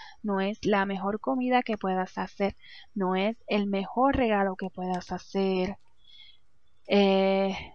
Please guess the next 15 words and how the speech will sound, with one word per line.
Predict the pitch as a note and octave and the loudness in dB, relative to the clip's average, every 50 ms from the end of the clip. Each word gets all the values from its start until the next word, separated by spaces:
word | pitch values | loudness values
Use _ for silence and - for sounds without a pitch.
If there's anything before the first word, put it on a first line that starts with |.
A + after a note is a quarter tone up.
| - - | -12 -6
bueno, | A3+ G3+ G#3 G#3 G3 G3 | -4 -2 -2 -2 -2 -4
todas | - G3 G#3+ C4 D4 | -2 -2 0 0 0
esas | D#4 D4 - D4 - | 0 -2 -4 -6 -2
cosas | - B3+ A#3+ - A3 G#3 | -2 -4 -4 -4 -10 -10
son | - - G3+ F#3+ F#3+ F#3+ | -6 -6 -6 -6 -4 -2
buenas | G3 G3 G3 G3 G3 G3 F#3+ G3 - - - - - - - | 0 0 0 0 0 -2 -2 -4 -6 -16 -20 -20 -20 -14 -8
y | - G#3+ G#3+ G3+ | -6 -4 -2 0
bonitas | G3+ G3 G3 G3 G3 G3 - G3+ G3+ - - | 0 0 0 -2 -2 0 0 0 0 0 -4
y | F#3 | -4
las | G3+ F#3+ - | -4 -4 -2
podemos | - G3 F#3+ F3+ F3+ F#3 F#3 G3 | -2 -2 -2 -2 -4 -6 -6 -6
disfrutar, | - G#3 G#3 - - G#3 G3 - F#3+ F#3 - - - - - - - - - - - - - - - | -6 -8 -8 -6 -6 -6 -4 -4 -6 -6 -8 -14 -20 -20 -18 -16 -16 -14 -14 -14 -16 -16 -18 -8 0
pero | - G#3 G3+ G3 G3 A3+ - - - | 2 4 4 4 2 -4 -6 -14 -14
no | - A3 G#3 G3+ G3 F#3+ F#3+ G3 | -8 -6 -4 -2 -2 -2 0 0
es | G3 G3+ G3+ G#3 G#3 - - | 0 0 0 -2 -4 -6 -12